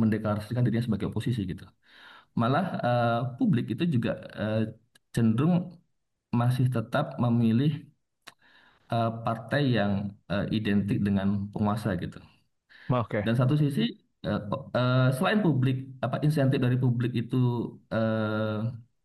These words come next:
Speaker 1: tidak begitu besar ya, insentif secara finansial ketika dia berada dalam posisi, eh,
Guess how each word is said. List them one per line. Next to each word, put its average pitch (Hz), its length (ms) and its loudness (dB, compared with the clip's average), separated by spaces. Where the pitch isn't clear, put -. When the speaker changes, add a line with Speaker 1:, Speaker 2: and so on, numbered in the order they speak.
Speaker 1:
tidak 127 240 2
begitu 127 240 2
besar 104 280 0
ya, - 40 -4
insentif 151 460 2
secara 131 420 0
finansial 131 440 2
ketika 123 300 -6
dia 113 140 2
berada 104 380 0
dalam 101 280 0
posisi, 107 480 -2
eh, 104 160 0